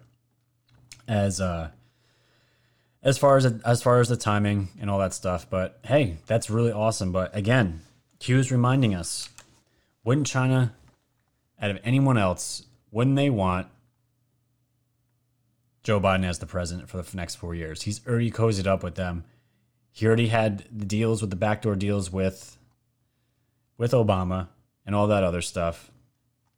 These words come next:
We know they had history and they want to keep the status quo. And that's why all this is happening, 'cause Trump is not letting the status quo happen anymore.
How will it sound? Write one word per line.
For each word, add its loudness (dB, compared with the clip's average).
We 2
know 6
they 2
had 4
history -4
and -4
they 0
want -2
to -14
keep -6
the -12
status -4
quo. -2
And -6
that's -4
why -2
all 0
this -4
is -6
happening, -2
'cause -6
Trump -2
is -2
not -4
letting 0
the -4
status -4
quo -4
happen -4
anymore. -6